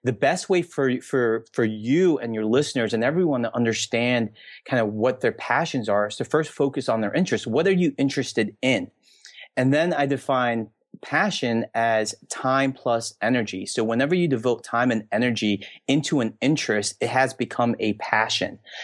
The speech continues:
Uh, and eventually there, there's a point where you understand that this passion can, serves a greater purpose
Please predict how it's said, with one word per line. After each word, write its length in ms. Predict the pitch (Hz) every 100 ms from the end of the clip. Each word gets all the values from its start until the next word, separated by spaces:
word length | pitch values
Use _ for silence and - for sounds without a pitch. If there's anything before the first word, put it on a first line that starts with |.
| - - -
Uh, 220 | 117 113
and 100 | 135
eventually 560 | 131 135 160 - 147 135
there, 240 | 120 120 -
there's 260 | 127 131
a 60 | 117
point 560 | - - 180 196 139 123
where 180 | 120
you 200 | 117 123
understand 420 | 139 135 - 123 117
that 100 | 110
this 180 | 107 -
passion 600 | - 131 147 - 123 113 - - - -
can, 220 | - 139 - _
serves 400 | - - 165 160 156
a 80 | 135
greater 340 | 117 135 127
purpose 560 | 107 - 135 131 117